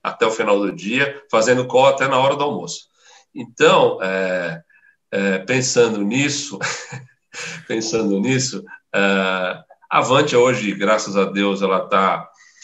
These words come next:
num ritmo excelente, apesar de toda a situação nacional. A gente sabe das dificuldades,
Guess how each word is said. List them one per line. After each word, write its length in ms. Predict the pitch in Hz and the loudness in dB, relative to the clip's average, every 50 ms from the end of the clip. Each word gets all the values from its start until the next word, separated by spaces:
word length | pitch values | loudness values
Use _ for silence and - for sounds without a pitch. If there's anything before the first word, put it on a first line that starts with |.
| - _ - | -20 _ -6
num 140 | 107 101 98 | -4 -2 0
ritmo 680 | 101 101 98 - 98 95 92 90 87 85 85 85 85 - | 0 0 0 -2 -6 -8 -8 -8 -8 -8 -10 -10 -10 -8
excelente, 560 | 98 98 - - 101 95 104 113 110 110 - | -6 -6 -4 -2 -2 -2 0 -2 -2 -2 -4
apesar 440 | - - - 101 92 - 101 104 104 | -6 -6 -6 -6 -4 0 2 2 2
de 140 | 98 90 - | 0 -2 -6
toda 180 | - 117 110 | -6 -4 -4
a 20 | 110 | -4
situação 480 | - - 101 - 101 92 - - 98 95 | -6 -8 -6 -4 -4 -4 -2 -2 -2 -2
nacional. 800 | 95 90 - - 90 85 82 85 90 101 107 113 110 104 98 95 | -2 -4 -4 -4 -4 -4 -2 0 0 2 4 4 4 4 4 2
A 60 | 90 | 0
gente 420 | - 98 98 98 - - 87 82 | -2 -6 -8 -8 -8 -10 -10 -10
sabe 300 | 82 - 104 104 101 101 | -6 -2 0 0 0 -2
das 180 | 101 98 95 - | -4 -6 -6 -8
dificuldades, 840 | - - - 98 - - 90 85 98 101 107 110 104 - - - | -10 -14 -16 -16 -16 -16 -8 -2 0 2 2 2 2 0 -4 -8